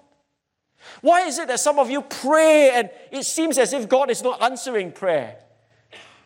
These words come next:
Why is it, it seems like you have no intimacy with God? Because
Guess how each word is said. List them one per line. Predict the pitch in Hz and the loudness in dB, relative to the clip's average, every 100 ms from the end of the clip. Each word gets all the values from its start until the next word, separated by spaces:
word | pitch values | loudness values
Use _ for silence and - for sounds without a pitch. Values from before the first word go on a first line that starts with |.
| _ - 220 | _ -20 -14
Why | 269 330 370 | -2 2 2
is | 285 | -2
it, | 320 - | -10 -12
it | 220 254 | -14 -10
seems | - 302 269 | -6 -6 0
like | 262 208 | 0 0
you | 220 | -4
have | 220 220 | -2 -2
no | 240 - | -2 -4
intimacy | 262 311 - 269 254 - 233 | -4 -4 -2 0 0 -2 -6
with | 180 180 | -8 -4
God? | 170 147 175 | -2 -2 -4
Because | 165 240 180 165 - | -4 0 2 0 -4